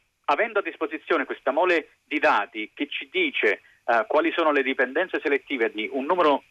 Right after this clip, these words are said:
eh, massivo di modelli, di cui poi però abbiamo anche le caratterizzazioni genomiche, quindi sappiamo quali sono i geni mutati, eh, quelli amplificati oppure, eh, insomma, eh, maggiormente espressi, potrebbe consentire l'individuazione di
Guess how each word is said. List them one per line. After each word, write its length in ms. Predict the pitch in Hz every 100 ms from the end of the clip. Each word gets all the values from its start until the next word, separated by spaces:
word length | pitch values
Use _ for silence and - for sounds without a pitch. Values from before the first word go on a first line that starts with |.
| _
eh, 260 | - 113 107 -
massivo 480 | - 120 - 208 202
di 100 | 165
modelli, 560 | 139 131 107 - - - _
di 140 | - 156
cui 260 | 220 247
poi 200 | 185 190
però 260 | 139 156 156 - -
abbiamo 340 | - 147 139
anche 220 | 170 180
le 80 | 143
caratterizzazioni 680 | 135 127 - 113 113 165 143
genomiche, 680 | 123 127 113 95 95 127 151
quindi 200 | 131 127
sappiamo 380 | 127 151 143 123
quali 220 | 131 123
sono 240 | - 127
i 40 | 113
geni 200 | 120 120
mutati, 520 | 117 123 123 117 113 - _ _ _
eh, 460 | 107 107 107 110 101
quelli 220 | 123 120
amplificati 680 | 117 113 117 110 120 117 110
oppure, 460 | 104 117 113 104 - _ _
eh, 420 | 107 104 101 92
insomma, 520 | 92 120 107 101 -
eh, 20 | 98
maggiormente 800 | 110 - 120 117 127 123 123 117
espressi, 760 | 139 - 139 104 - - 175 - _
potrebbe 320 | - 233 196
consentire 640 | 156 170 - 196 190 165 123
l'individuazione 840 | 135 147 165 202 208 160 151 127
di 220 | 127 123